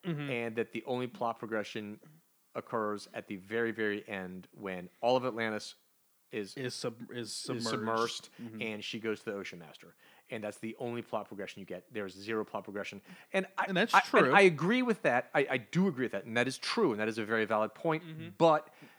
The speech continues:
Speaker 2: I think the point of the issue was to show the impact of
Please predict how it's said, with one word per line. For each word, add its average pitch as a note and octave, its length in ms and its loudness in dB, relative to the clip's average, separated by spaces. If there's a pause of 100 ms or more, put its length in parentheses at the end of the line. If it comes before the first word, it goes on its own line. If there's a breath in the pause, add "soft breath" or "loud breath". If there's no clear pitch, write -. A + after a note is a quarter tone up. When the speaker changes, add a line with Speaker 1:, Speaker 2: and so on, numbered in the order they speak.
(280 loud breath)
Speaker 2:
I - 60 -6
think D3 140 2
the C3 60 -8
point E3+ 240 0
of D#3 40 2
the D3+ 140 0
issue A#2+ 360 0 (380 loud breath)
was C3 220 -2
to A#2+ 360 -2
show B2+ 680 2 (320)
the A2+ 280 -2 (360)
impact D3+ 640 -2 (160)
of A#2 500 2